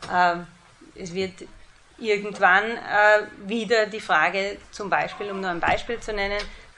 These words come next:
der Euthanasie auftauchen. Äh, es wird, äh, die Frage der sozialen Gerechtigkeit zu lösen sein und vieles mehr. Unsere Kinder sind aber auch die Priester von morgen, die auch viel zu tun haben werden.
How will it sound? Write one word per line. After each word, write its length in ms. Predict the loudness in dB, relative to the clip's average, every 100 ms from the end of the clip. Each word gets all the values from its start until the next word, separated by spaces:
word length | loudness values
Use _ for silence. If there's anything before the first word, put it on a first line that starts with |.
| 4
der 140 | 6
Euthanasie 600 | 4 2 -4 -6 -4 0
auftauchen. 800 | 2 2 0 -4 -2 -4 -12 -20 -18 -12
Äh, 340 | -4 -2 -2 -4 -12 -20 -20 _ _ -12
es 220 | -10 -6
wird, 280 | -6 -6 -12 -12 -6
äh, 380 | -4 -4 -4 -8 -14 -16
die 80 | -10
Frage 340 | -4 -4 -4
der 380 | 0 2 4 4
sozialen 500 | 0 -6 0 2 2
Gerechtigkeit 680 | 0 0 -2 -8 -2 -2 -2
zu 120 | -4
lösen 320 | -8 -10 -12 -10
sein 300 | -6 -6 -6
und 140 | -10
vieles 320 | -10 -10 -10
mehr. 320 | -10 -8 -10 -12 -18 -20 -20 -20 _ -16
Unsere 260 | -8 -6
Kinder 300 | -4 0 0
sind 220 | 0 -2 2
aber 320 | 6 8 8
auch 160 | 6 0 -18 -20 -20 _ -12
die 80 | -10
Priester 440 | -6 -4 -4 -4
von 200 | -4 -6
morgen, 420 | -4 -4 -6 -10 -20 -18 -12 -12 -12 -18 -20 -12
die 120 | -2
auch 200 | -2 -2
viel 200 | -6 -12
zu 120 | -12
tun 220 | -14 -10 -6
haben 240 | -6 -4
werden. 280 | -6 -6